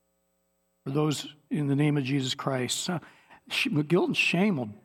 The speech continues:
sink my ship quicker than anything. I need to bail it out. Okay, so to survive the storms, I need to enlist God's help to en-, bail these things out. "God, I'm experiencing this stuff. Help me become detached. Help me to let go.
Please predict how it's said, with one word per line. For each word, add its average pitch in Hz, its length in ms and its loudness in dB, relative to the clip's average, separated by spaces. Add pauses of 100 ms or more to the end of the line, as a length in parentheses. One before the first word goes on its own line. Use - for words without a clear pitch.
(220)
sink - 340 -2
my 170 140 2
ship 170 320 0
quicker 170 260 -2
than 160 80 -2
anything. 143 240 -2
I 160 60 -2
need 185 160 4
to 147 60 -4
bail 156 340 0
it 143 80 0
out. 147 400 0 (240)
Okay, 175 200 0
so 170 140 0
to 180 80 4
survive 220 380 2
the 185 80 -4
storms, 160 640 2 (500)
I 180 140 2
need 226 180 4
to 175 140 6
enlist 160 360 2
God's 156 300 2
help 165 360 0
to 151 120 0
en-, 135 160 2 (160)
bail 185 240 2
these 147 220 -2
things 113 260 -8
out. 101 240 -12 (140)
"God, 185 280 0 (540)
I'm 190 80 2
experiencing 185 640 2
this 127 140 0
stuff. - 260 -4
Help 180 180 2
me 196 120 0
become 156 360 0
detached. 135 600 -2
Help 220 140 2
me 220 60 2
to 196 80 4
let 165 280 0
go. 120 320 -2